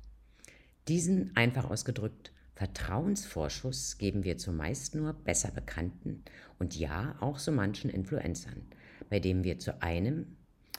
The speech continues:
bestimmten Zeitpunkt davon überzeugt waren, grundsätzlich gleiche oder zumindest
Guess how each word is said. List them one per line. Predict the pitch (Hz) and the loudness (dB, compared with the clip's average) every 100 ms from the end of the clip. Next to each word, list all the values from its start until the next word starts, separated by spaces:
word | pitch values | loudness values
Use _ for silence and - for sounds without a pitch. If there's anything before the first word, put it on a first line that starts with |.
| - | -8
bestimmten | 104 - - 196 202 - 208 | -6 -4 0 0 0 0 -2
Zeitpunkt | - 151 131 - 71 62 - | 2 2 0 -2 -6 -6 -6
davon | 78 78 | -6 -4
überzeugt | 71 65 - 185 190 - 71 | -2 -4 -2 0 0 -2 -4
waren, | 73 92 131 - - - | -2 -2 -6 -12 -20 -4
grundsätzlich | 113 175 180 170 175 147 - | 0 2 2 -2 0 -4 0
gleiche | 95 87 123 131 | 2 4 2 -2
oder | 147 139 | -2 -2
zumindest | 147 147 151 147 | 0 0 0 -4